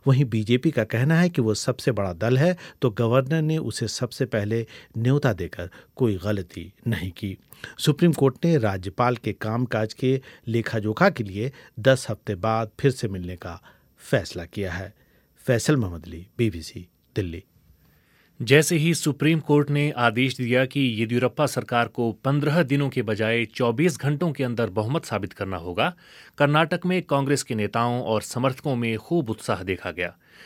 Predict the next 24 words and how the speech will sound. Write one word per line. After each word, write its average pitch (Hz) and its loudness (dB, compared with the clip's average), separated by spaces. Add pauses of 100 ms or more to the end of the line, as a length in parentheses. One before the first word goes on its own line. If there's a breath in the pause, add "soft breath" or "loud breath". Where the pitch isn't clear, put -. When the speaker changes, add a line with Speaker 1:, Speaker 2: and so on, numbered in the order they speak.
(160 soft breath)
Speaker 2:
उन्हें 165 4
एक 120 0
उम्मीद 107 -2
तो 220 4
जगी 151 0
है, 80 -8 (400)
मगर 107 0
बीजेपी 110 0
दावा 110 2
कर 110 -4
रही 120 -2
है 175 -2
कि 180 -4
वो 147 0
आराम 135 0
से - -2
बहुमत 113 -2
हासिल 104 -2
कर 95 -6
लेगी। 85 -10 (580 loud breath)
यानी 185 4
कल 214 2
का 185 2
दिन 120 0